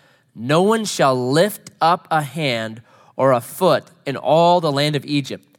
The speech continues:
And Pharaoh called Joseph's name Zaphanath Paneah, and he gave him in marriage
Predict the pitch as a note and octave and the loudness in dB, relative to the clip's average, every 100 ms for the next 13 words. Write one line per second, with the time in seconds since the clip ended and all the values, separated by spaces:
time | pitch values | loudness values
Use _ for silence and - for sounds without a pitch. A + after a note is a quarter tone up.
0 | _ _ _ - G2+ - D#3+ F3 E3 - | _ _ _ -18 -12 -2 2 2 0 -8
1 | - E3 F3 F#3 G3 C#3+ D#3+ E3 F#3 - | -2 2 2 0 -8 -4 -2 -2 -6 -8
2 | C#3 A#2 G#2+ C3 D3+ _ _ _ _ _ | -4 -4 -6 -10 -16 _ _ _ _ _
3 | _ - G#2+ D3 D3+ F#3+ - E3 C#3 B2+ | _ -20 -6 0 0 0 -2 -4 0 0
4 | C3 D#3 _ _ _ - C#3 A#2 F#2 A#1+ | 0 -4 _ _ _ -12 -8 -6 -8 -14
5 | - _ _ _ _ _ _ _ _ _ | -20 _ _ _ _ _ _ _ _ _
6 | - G2+ C#3 D#3+ F3 F3 F3 D3+ D3 D#3+ | -18 -8 -2 0 0 -2 -2 -2 0 0
7 | D#3+ B2+ A2 - - | 2 0 -4 -14 -16